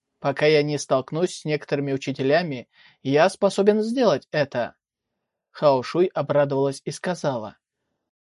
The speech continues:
«Этот свиток побега — последнее достижение учителя Джейн. Он позволяет указать конечную точку прибытия. Радиус точного телепортирования —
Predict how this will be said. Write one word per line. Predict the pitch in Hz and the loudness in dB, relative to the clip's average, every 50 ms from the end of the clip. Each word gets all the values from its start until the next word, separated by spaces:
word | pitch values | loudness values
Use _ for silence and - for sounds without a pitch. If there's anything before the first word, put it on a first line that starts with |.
| _ _ _ _ _ _ _ _ | _ _ _ _ _ _ _ _
«Этот | - 202 196 - 208 196 - | -4 -4 -2 -2 -2 -4 -4
свиток | - 208 214 - 202 196 - | -2 -4 -2 -2 -2 -4 -2
побега — | - 196 180 190 220 233 226 - 156 151 151 - _ _ _ _ _ | -4 -4 -2 0 -2 -2 -2 -4 -6 -8 -8 -10 _ _ _ _ _
последнее | - 220 202 - 254 240 240 208 202 190 190 | -10 -10 -8 -4 -2 -2 -2 0 -2 -2 -2
достижение | 190 202 196 - - 226 220 226 220 208 202 196 196 | -2 -2 -2 -2 -4 -4 0 0 0 0 0 -2 -2
учителя | 196 - - 202 - 214 214 214 214 | -4 -4 -4 -4 -2 0 0 0 -2
Джейн. | - - - 208 180 147 139 127 - _ _ _ _ _ _ _ _ _ _ | -4 -4 -4 -2 -2 -2 -6 -8 -14 _ _ _ _ _ _ _ _ _ _
Он | - 214 208 202 | -4 -4 -2 -2
позволяет | 220 208 202 202 202 208 208 202 202 - | -2 -2 0 0 0 0 0 -2 -4 -4
указать | - 202 - - 190 190 208 208 202 - | -6 -6 -4 -2 -2 -2 -2 -4 -4 -4
конечную | - - 202 202 202 208 202 - - 202 196 202 | -4 -4 -4 -4 -4 -6 -8 -8 -6 -6 -4 -4
точку | - 202 - - - 214 | -4 -6 -6 -4 -6 -4
прибытия. | 202 - 226 233 226 - 233 202 - - 151 147 135 120 - _ _ _ _ _ _ _ _ _ _ _ _ | -4 -4 -4 -6 -4 -4 -6 -6 -6 -4 -4 -4 -4 -6 -10 _ _ _ _ _ _ _ _ _ _ _ _
Радиус | - 160 147 175 202 233 226 220 190 - - | -10 -6 -2 -2 -2 0 0 -2 -2 -2 -2
точного | - 185 175 - - 180 175 165 | -6 -6 -6 -6 -8 -6 -6 -6
телепортирования — | 160 - 180 175 - 190 190 - - - 196 175 156 147 147 147 147 143 139 | -6 -6 -6 -4 -4 -4 -6 -4 0 0 0 0 0 -4 -6 -6 -8 -8 -10